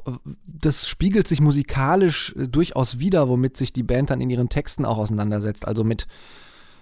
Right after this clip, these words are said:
Selbstauskunft ist das jetzt, ne, mit Unausgeglichenheit, mit Kollisionen, äh, mit Disruption, äh, dem Neudefinieren von Grenzen und Zielen.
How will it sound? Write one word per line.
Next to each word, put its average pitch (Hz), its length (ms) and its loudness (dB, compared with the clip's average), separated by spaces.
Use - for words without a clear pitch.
Selbstauskunft 127 680 4
ist - 160 -2
das 120 140 2
jetzt, 127 260 2
ne, 127 80 6
mit 139 180 2
Unausgeglichenheit, 131 1000 4
mit 117 200 -2
Kollisionen, 139 1080 6
äh, 117 260 -2
mit 120 460 -2
Disruption, 139 960 2
äh, 120 240 2
dem 120 320 2
Neudefinieren 131 720 4
von 117 200 -2
Grenzen 123 420 2
und 113 200 -2
Zielen. 131 500 2